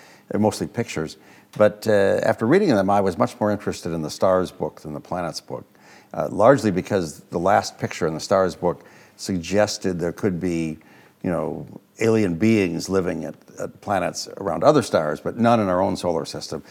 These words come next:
So to me, I said, "That's really exciting that, uh, that there may be other civilizations that we can discover."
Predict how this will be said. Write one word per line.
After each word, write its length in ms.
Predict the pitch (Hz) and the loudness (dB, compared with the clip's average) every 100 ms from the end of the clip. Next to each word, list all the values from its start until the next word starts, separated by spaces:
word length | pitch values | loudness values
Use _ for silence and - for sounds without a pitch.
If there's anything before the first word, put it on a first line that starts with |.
| - | -20
So 120 | - 117 | 0 4
to 120 | 113 | 8
me, 200 | 143 123 | 8 8
I 120 | 101 | 6
said, 200 | 95 101 | 4 2
"That's 300 | 104 113 - | 2 2 2
really 280 | 104 92 82 | 2 4 0
exciting 520 | 69 92 80 78 69 - - - - | -2 -2 -2 -4 -8 -14 -20 -14 -6
that, 300 | 82 - 85 | -6 -4 -4
uh, 180 | 82 | -2
that 120 | 80 78 | -4 -2
there 120 | 92 | -2
may 120 | 90 | -2
be 140 | 87 | -2
other 180 | 87 85 | -2 -2
civilizations 840 | - 98 80 76 78 73 - 67 - | -4 -4 -4 -4 -6 -6 -10 -12 -12
that 120 | 69 | -10
we 120 | 76 | -12
can 140 | - 71 | -12 -14
discover." 440 | 71 - 69 | -10 -10 -10